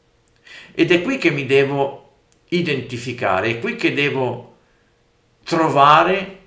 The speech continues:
le risposte e pormi le giuste domande per trovare le risposte.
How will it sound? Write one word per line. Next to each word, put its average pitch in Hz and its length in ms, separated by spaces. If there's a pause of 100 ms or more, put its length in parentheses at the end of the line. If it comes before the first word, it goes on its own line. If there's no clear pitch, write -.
(320)
le 131 200
risposte 151 840
e 127 120
pormi 175 1000
le 123 220
giuste 143 420
domande 135 460
per 131 160
trovare 101 420
le 95 60
risposte. - 680